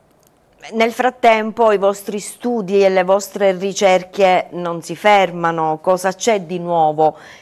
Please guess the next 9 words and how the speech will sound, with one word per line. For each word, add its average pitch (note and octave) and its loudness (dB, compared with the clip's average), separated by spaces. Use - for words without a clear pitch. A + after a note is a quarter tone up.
che - -4
avete E3+ 0
recentemente F3+ -2
scoperto D#3 -4
su - -12
leopardi? D3 0
Ricordiamo F3 -4
che F3 -4
voi G#3 0